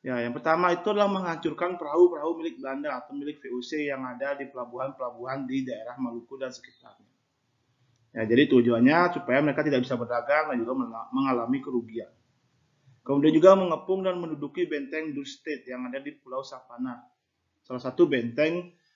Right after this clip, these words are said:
pertahanan milik V O C pada waktu itu. Dan yang ketiga itulah perlawanan yang dilakukan itu tidak hanya di, di Pulau Saparua, daerah Ambon sendiri,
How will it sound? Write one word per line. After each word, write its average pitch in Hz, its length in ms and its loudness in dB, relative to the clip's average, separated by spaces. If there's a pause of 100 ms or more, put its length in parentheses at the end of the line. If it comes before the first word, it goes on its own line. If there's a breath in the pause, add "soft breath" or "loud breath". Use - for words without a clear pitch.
(140)
pertahanan 135 560 -2
milik 127 240 0
V 120 80 0
O 123 80 -2
C 120 160 -2
pada 110 200 -8
waktu 107 280 -16
itu. - 120 -20 (1300)
Dan 135 160 6
yang 147 160 4
ketiga 175 400 8
itulah 180 400 2
perlawanan 143 560 -2
yang 170 160 -6
dilakukan 156 640 -12
itu 254 240 -8
tidak 151 240 -6
hanya 135 240 -6
di, 156 80 -6 (320)
di 131 80 -6
Pulau 135 480 -6
Saparua, 127 800 -4 (1040)
daerah 127 320 -2
Ambon 123 320 0
sendiri, 147 480 0